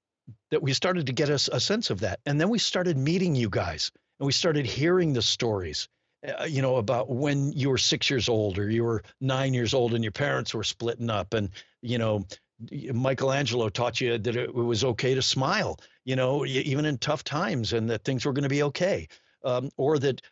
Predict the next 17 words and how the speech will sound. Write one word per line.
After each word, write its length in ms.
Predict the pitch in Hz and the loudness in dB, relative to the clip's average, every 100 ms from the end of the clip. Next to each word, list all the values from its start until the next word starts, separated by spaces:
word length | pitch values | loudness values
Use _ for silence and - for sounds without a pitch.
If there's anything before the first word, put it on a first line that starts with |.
| - | -6
Donatello, 800 | 120 139 160 151 - 185 185 95 | -2 0 0 0 0 0 0 -2
I, 120 | 110 | -4
you 160 | 123 123 | -4 -4
know, 60 | 123 | -2
I 40 | |
had 160 | 135 120 | -2 -2
this 180 | 107 | -2
one 300 | 131 151 202 - | 0 0 0 -4
very, 680 | 104 92 92 185 196 131 92 - _ | -8 -4 -2 2 2 0 -2 -10 _
uh, 120 | 104 101 | -6 -6
bright, 580 | 92 120 135 170 170 - | -4 0 2 2 2 -2
erudite, 640 | 131 156 147 117 120 113 - _ _ - | 0 2 2 2 0 0 -6 _ _ -2
uh, 160 | 117 | -2
guy 480 | 110 117 113 113 120 117 | 0 2 2 2 0 0
a-, 200 | 113 113 | -2 0
at 140 | 107 | 0
a, 140 | 101 | -2